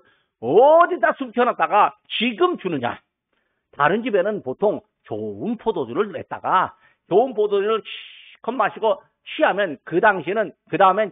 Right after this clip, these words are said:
취하고 나니까 도대체 술 맛인지 물 맛인지 알지도 못하니까 그때는 나쁜 포도주를 막 갖다 주는데 아니, 이 집은 반대라고. 이 집은 나쁜 포도주를 먼저 낸 게 아니라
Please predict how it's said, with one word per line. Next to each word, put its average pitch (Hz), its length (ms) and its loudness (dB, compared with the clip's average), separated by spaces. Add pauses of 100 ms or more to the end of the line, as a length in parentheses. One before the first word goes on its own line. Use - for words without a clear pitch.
(120)
취하고 254 280 0
나니까 180 460 2 (300)
도대체 156 500 -4
술 269 180 -8
맛인지 180 640 -2
물 185 160 -10
맛인지 190 440 -2
알지도 240 460 0
못하니까 190 540 -2 (180)
그때는 202 400 -2
나쁜 185 360 0
포도주를 220 460 -4
막 196 180 0
갖다 226 240 2
주는데 165 420 -2 (280)
아니, 285 520 4
이 208 40 -6
집은 208 260 0
반대라고. 131 640 -2 (340)
이 165 140 -8
집은 185 220 0
나쁜 180 320 -4
포도주를 208 800 -2
먼저 226 540 4
낸 180 180 2
게 208 100 2
아니라 143 340 -2